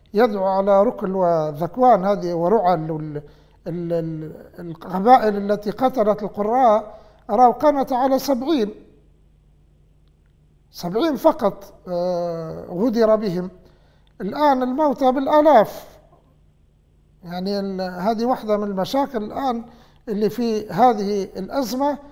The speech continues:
وإن شاء الله تكون تعلمنا إن ما فيش رقم صحيح، كل واحد يقول في حاجة.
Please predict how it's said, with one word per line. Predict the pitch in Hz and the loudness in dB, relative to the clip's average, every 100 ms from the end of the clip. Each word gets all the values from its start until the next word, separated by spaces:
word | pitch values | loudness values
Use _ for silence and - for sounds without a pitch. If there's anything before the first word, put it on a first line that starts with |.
| - _ | -20 _
وإن | 190 | -10
شاء | 185 262 | -4 -2
الله | 226 | 0
تكون | 220 - 254 196 | -2 -2 -4 -2
تعلمنا | 185 214 277 277 269 269 - - _ _ | -2 -2 -2 -2 -2 -2 -12 -20 _ _
إن | 254 277 | -2 0
ما | 262 | 2
فيش | 262 330 - | 0 -2 0
رقم | 311 - 294 269 277 - _ - | 0 0 -2 -2 -6 -12 _ -18
صحيح، | - 220 - 269 175 | -4 -2 0 0 -2
كل | - 220 | -4 -4
واحد | 240 302 294 254 | 4 4 4 -2
يقول | 269 277 | -2 -2
في | 269 | -4
حاجة. | 254 262 180 160 | -2 0 0 -2